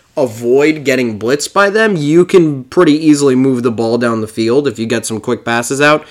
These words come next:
Uh, the Bills did not run the ball a single time in the first half with a running back. Not a single time. That is not a joke. That actually happened. Uh, and as many people have said,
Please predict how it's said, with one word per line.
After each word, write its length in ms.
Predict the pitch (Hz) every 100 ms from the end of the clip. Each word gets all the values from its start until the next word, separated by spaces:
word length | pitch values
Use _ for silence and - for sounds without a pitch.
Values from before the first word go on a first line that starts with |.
| - _ _ -
Uh, 180 | 120 120
the 120 | 151
Bills 360 | 131 170 180
did 80 | 180
not 200 | 170 151
run 180 | 156 147
the 60 | 139
ball 220 | 131 123
a 60 |
single 300 | 113 135 120
time 460 | 104 127 113 110 110
in 140 | 127
the 80 | 117
first 320 | 107 123 113
half 400 | - 113 104 - _ _ _ _
with 200 | - 117
a 100 | 120
running 320 | 104 110 104 90
back. 280 | 90 - _
Not 220 | 120 135
a 120 | 131 120
single 380 | - 139 123
time. 300 | 107 113 87 -
That 180 | 113
is 140 | 117 110
not 220 | 117 113
a 20 |
joke. 400 | 127 127 104 - _ _ _
That 120 | 104
actually 320 | 101 110 135
happened. 440 | 127 101 98 104 117 _ _ _ _
Uh, 240 | 120 117 117 -
and 320 | 139 131 135 -
as 200 | 165 147
many 200 | 208 359
people 260 | 302 254 220
have 140 | 196
said, 360 | 208 226 175